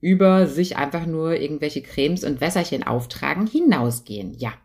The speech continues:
Und deshalb würde ich gerne diese Serie starten, um mal so ein bisschen mehr und tieferes Wissen halt zum Thema K-Beauty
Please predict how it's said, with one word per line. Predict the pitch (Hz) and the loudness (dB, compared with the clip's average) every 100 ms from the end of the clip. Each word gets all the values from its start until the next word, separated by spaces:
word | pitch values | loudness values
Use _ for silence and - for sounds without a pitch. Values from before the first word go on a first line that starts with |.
| _ | _
Und | 160 160 151 147 - | -2 0 0 -2 -4
deshalb | 156 160 147 | -2 -2 -2
würde | 131 | -6
ich | 131 | -4
gerne | 135 123 | -4 -2
diese | 123 120 | 0 0
Serie | 117 107 135 185 | 0 -4 -2 -2
starten, | 196 233 220 247 254 262 254 | -2 0 0 -2 0 2 2
um | - 180 196 202 | 2 4 4 4
mal | 202 - 170 170 | 0 -2 -4 -4
so | 160 | -4
ein | 151 | -4
bisschen | 190 - 214 196 190 190 147 | -4 -2 0 4 6 4 2
mehr | 135 147 185 214 | 0 2 2 2
und | 160 - | -2 0
tieferes | 233 233 190 180 143 | 2 4 2 0 0
Wissen | 180 196 190 | 0 4 2
halt | 170 147 151 | 4 0 -2
zum | - - 196 | -4 0 0
Thema | 180 190 | 2 0
K-Beauty | 220 - 480 226 120 123 120 104 | 0 0 0 0 0 -2 -2 -6